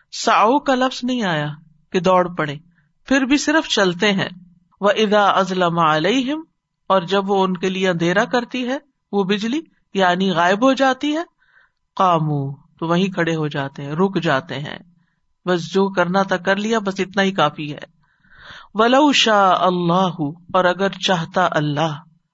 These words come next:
لَذَهَبَ، تو ضرور لے جاتا، بِسَمْعِهِمْ، ان کے کانوں کو، وَأَبْصَارِهِمْ، اور ان کی آنکھوں کو، یعنی حصی طور پر بھی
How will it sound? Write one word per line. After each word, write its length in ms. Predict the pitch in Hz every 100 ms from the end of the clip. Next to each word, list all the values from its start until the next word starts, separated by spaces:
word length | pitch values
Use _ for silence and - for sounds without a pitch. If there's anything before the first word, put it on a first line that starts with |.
| _ _
لَذَهَبَ، 840 | 190 196 196 185 226 196 180 143 147 - -
تو 80 | 202 170
ضرور 440 | 220 247 294 320
لے 160 | 302 247
جاتا، 380 | 175 135 - 131 - _ _ _ -
بِسَمْعِهِمْ، 840 | 175 190 - 254 226 170 143 143 131 170 - _ _ _ -
ان 200 | 196 196 196
کے 100 | 185
کانوں 340 | 180 151 156 160
کو، 180 | - 143 151 _ _ -
وَأَبْصَارِهِمْ، 960 | - 175 170 170 190 180 175 151 139 - - - _ -
اور 100 | 180
ان 160 | 180 175
کی 140 | 180
آنکھوں 340 | 165 156 - 175
کو، 120 | 175 139 - _ _ _ _ _ _ -
یعنی 200 | 180 196 190
حصی 280 | 220 - 294
طور 260 | 254 220 233
پر 200 | 226 220
بھی 180 | 208 285